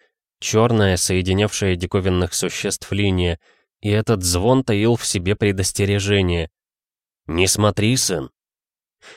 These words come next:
Рука отца грубая и теплая на его шее,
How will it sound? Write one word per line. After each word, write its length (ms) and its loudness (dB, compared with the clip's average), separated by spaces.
Рука 360 2
отца 380 2
грубая 600 4
и 300 0
теплая 520 2
на 160 4
его 200 2
шее, 480 0